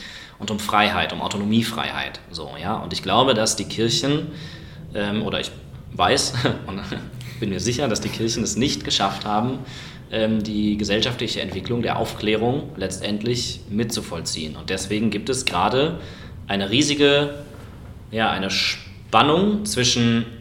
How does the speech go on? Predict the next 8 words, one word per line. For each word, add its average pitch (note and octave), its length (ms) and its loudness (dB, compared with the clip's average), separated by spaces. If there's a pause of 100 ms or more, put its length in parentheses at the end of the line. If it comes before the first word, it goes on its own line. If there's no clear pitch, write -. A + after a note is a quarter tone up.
(340)
katholischer C3+ 460 2
Kirche D3 760 2
auf G2+ 120 -2
der - 140 0
einen A#2 200 2
Seite, D3 600 2
die G#2 60 -4
sagt, G2+ 480 0